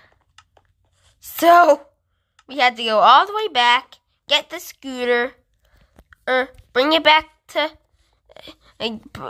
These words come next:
get the bike back, back to my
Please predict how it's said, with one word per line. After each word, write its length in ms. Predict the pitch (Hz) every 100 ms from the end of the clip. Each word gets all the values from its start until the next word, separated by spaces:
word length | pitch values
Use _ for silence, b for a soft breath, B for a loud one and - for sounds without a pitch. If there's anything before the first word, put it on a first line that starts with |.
| -
get 440 | 220 262 294 247 -
the 100 | 277
bike 460 | 233 247 240 -
back, 340 | - 247 254 - _ b b
back 240 | - 262 -
to 260 | - 285 269
my 300 | 277 285